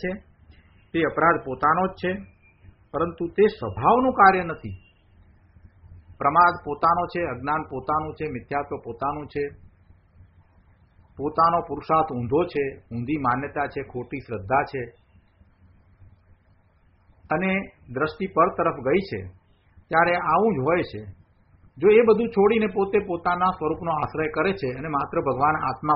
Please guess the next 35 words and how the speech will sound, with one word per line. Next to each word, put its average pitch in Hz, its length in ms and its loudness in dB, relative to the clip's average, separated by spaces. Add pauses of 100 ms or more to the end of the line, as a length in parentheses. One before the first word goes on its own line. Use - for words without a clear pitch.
પોતે 135 260 -4
છે 120 380 -4 (600)
એ 196 100 10
ભાવે 143 340 6
જ 160 80 -6
જો 170 100 0
પરિણમે 175 360 -2
છે, 151 120 -8
તો 170 120 -8
આમાંનું 175 400 2
કંઈ 220 180 6
રહેતું 214 300 2
નથી. 175 380 -10
ઓગણત્રીસ 175 480 -4
માનો 165 260 -4
એક 175 200 -4
પણ 185 140 -2
ભાવ 131 220 4
હોતો 123 280 -4
નથી. - 280 -16 (2500)
એટલે 202 200 4 (160)
એ 214 140 8
એનું 180 180 0
પોતાનું 160 500 2
જ 175 60 -10
કાર્ય 123 300 0
છે, - 180 -10 (380)
એ - 40 -10
સ્વભાવનું 190 1400 2
કાર્ય 190 300 6
નથી. 135 520 -8
એ - 20 -2
અપરાધ 170 460 0
પોતાનો 190 420 2
ખ-, 226 320 4